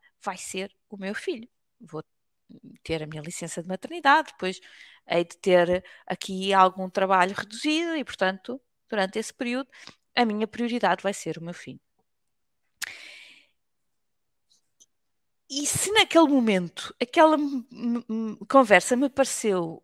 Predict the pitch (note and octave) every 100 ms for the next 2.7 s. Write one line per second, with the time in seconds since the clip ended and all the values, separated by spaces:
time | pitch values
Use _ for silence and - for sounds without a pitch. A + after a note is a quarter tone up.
0 | - C4+ - C4+ A3 G#3 F3+ D#3+ _ _
1 | - - - F#3+ G3 F#3 B3+ - _ _
2 | - _ _ D#4 D#4+ D4 B3